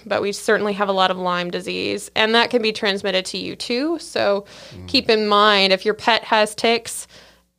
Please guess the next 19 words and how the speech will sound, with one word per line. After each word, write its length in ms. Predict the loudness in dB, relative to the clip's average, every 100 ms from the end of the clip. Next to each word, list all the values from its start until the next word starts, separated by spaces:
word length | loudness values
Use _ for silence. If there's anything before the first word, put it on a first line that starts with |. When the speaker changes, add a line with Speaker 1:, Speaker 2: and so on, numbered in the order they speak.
| -4
Speaker 1:
and 140 | -2
you 160 | 0 2
get 160 | 2
a 60 | 0
tick 240 | 0 -2
from 240 | 0 -4 -2
your 160 | -2
animal, 560 | 2 2 2 4 4 4
then 480 | 2 2 2 0 -2
you 200 | -4 -4
could 160 | 0
also 380 | 2 2 2 -2
be 320 | 0 -2 -2
prone 400 | -4 0 2 2
to 100 | 0
getting 220 | 0 0 0
these 180 | -4
diseases. 760 | -6 -10 -8 -4 -2 -2 -4 -8
Speaker 2:
Right. 260 | -8 -8